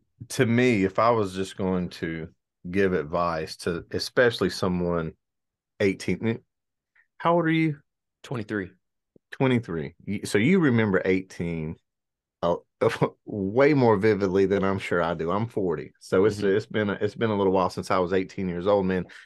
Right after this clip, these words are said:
Speaker 1: But for me, what I remember the most about being eighteen is that every decision feels like it's the end of the world. Like, it,
Speaker 2: Mm-hmm.
Speaker 1: you think everything rides on this one decision, and that's just not the case. You have your entire life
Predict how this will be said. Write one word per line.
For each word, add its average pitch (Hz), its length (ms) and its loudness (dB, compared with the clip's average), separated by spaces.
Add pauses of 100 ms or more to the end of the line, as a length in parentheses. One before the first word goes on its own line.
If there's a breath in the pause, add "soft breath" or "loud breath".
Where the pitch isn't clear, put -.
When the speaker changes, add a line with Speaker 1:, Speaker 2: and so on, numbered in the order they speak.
(280 loud breath)
Speaker 1:
But 107 220 2
for 120 160 0
me, 123 240 2
what 107 140 0
I 113 60 -2
remember 131 360 -2
the 90 60 -4
most 95 300 -2
about 87 180 -6
being 87 260 -6
eighteen 90 800 -2
is 85 200 -4
that 85 280 4
every 107 340 2
decision 92 640 0
feels 85 260 0
like 82 200 -6
it's 87 140 -2
the 85 120 -8
end 90 160 -2
of 82 60 0
the 78 80 -6
world. 73 480 -6
Like, 90 280 -2
it, - 320 -2 (640)
Speaker 2:
Mm-hmm. 95 260 -14
Speaker 1:
you 104 140 0
think 107 340 0 (120)
everything 107 800 2
rides 92 480 0
on 87 100 -4
this 85 220 -6
one 95 280 0
decision, 98 640 -2
and 92 140 -2
that's 92 180 -4
just - 220 -6
not 87 280 -4
the 80 80 -12
case. 80 420 -8
You 92 100 0
have 92 220 0
your 92 140 2
entire 90 640 -2
life 82 460 -4